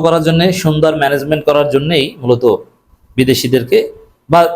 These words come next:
যে কোম্পানিকে দিচ্ছেন, সারা, সারা পৃথিবীতে এরা অনেক জায়গায় বন্দর ব্যবস্থাপনা করে, টার্মিনাল ব্যবস্থাপনা করে এবং সফলতার সাথে। ভারতও তাদেরকে দিয়েছে, পাকিস্তান দিয়েছে, আর অনেক দেশ দিয়েছে। তো দর্শক,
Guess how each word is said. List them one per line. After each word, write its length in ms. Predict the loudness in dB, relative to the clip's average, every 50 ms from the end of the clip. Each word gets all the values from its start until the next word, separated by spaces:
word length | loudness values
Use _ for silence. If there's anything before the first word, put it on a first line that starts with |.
| -2 0
যে 100 | 0 2
কোম্পানিকে 460 | 2 0 0 0 0 0 2 2 2
দিচ্ছেন, 340 | 2 2 0 -2 -2 -4 -4 -4
সারা, 240 | -2 0 0 0 0 -2
সারা 200 | -2 -2 -2 0 0
পৃথিবীতে 360 | 0 2 2 2 2 4 2
এরা 120 | 2 2 2 2
অনেক 180 | 2 0 -2 0 0
জায়গায় 240 | 0 2 2 2 0
বন্দর 200 | 0 -2 -2 0 0
ব্যবস্থাপনা 460 | 0 0 -2 -4 -8 -10 -8 -10 -6
করে, 220 | -4 -4 -4 -4 -4 -14 _ _ _ _ -4
টার্মিনাল 360 | -4 -2 -2 -2 -2 -2 0
ব্যবস্থাপনা 500 | 0 0 -2 -2 -4 -10 -12 -10 -10 -10 -8
করে 180 | -8 -8 -8 -4 -2
এবং 120 | -2 -2 -2
সফলতার 500 | -2 -2 0 0 0 0 0 -2 -4 -4
সাথে। 200 | -8 -16 -20 -20 -20 _ _ _ _ -4
ভারতও 380 | 0 2 2 2 2 2 0 2
তাদেরকে 380 | 2 2 2 0 0 0 2 0 0 2 2
দিয়েছে, 260 | 2 2 2 0 -2 -6
পাকিস্তান 440 | -4 -2 -2 0 0 0 -2 -2 -2
দিয়েছে, 300 | 0 0 0 0 0 -4 -6 -8 _ _ _ 0
আর 100 | 2 2 4
অনেক 200 | 2 2 0 -2 -2
দেশ 140 | -4 -4 -4 -6
দিয়েছে। 260 | -8 -10 -10 -12 -12 -14 _ _ _ _ _ _ -12 -12 -12 -12 -16 _ _ _ _ _ _ _ _ _ _ _ _ _ _ _ _ _ -20 -20 _ _ _ _ _ -16 -16 -8 _
তো 80 | 0 2 2
দর্শক, 320 | 2 2 2 -2 -4